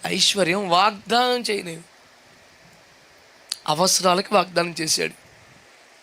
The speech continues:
మిగతాది ఆయన చిత్తం, ఆయన కృప. అది కూడా దేవుని రాజ్య ప్రయోజనం నిమిత్తం వీడు వాడతాడని నమ్మకం ఉంటే నీ చేతిలో పెడతాడు.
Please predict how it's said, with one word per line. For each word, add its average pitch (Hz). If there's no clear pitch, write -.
మిగతాది 202
ఆయన 226
చిత్తం, 202
ఆయన 202
కృప. 180
అది 190
కూడా 226
దేవుని 226
రాజ్య 190
ప్రయోజనం 214
నిమిత్తం 208
వీడు 220
వాడతాడని 196
నమ్మకం 185
ఉంటే 196
నీ 240
చేతిలో 202
పెడతాడు. 165